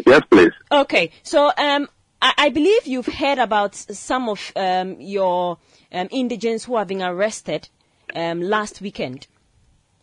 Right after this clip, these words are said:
Speaker 1: Yes, please. You've heard about it.
Speaker 2: Okay. Now, y-, we understand you also have some peculiar problems with Anglo Gold Ashanti. What exactly do you want them to do with, when it comes to the job?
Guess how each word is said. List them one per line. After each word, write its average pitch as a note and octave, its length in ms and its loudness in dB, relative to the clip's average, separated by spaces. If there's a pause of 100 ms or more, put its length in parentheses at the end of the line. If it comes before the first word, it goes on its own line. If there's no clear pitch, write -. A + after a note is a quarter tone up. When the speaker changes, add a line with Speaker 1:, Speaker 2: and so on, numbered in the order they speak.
(1040)
Speaker 1:
Yes, A2+ 260 8
please. F#2 180 10 (300)
You've F#2 100 6
heard F#2 160 8
about E2 300 6
it. D#2+ 160 2 (180)
Speaker 2:
Okay. B3 400 -2 (260)
Now, D4 480 0
y-, A#3+ 180 -8
we C4+ 120 -4
understand C#4 380 -4
you C#4 80 0
also C4 180 -2
have A#3+ 320 -4
some B3+ 300 -8
peculiar A3+ 560 -6
problems F3+ 760 -6
with F#3 320 -8
Anglo A3+ 320 -4
Gold G#3+ 220 -2
Ashanti. E3+ 640 -8 (540)
What A#3+ 360 -4
exactly C4 460 -6
do B3 80 -8
you B3 40 -6
want A3+ 160 -4
them G#3 140 -4
to - 120 -18
do D#3 340 -8 (280)
with, G3+ 180 -4 (100)
when G#3+ 160 -4
it G3 80 -8
comes A#3 220 -8
to A3 80 -12
the F3 100 -4
job? F3 280 -4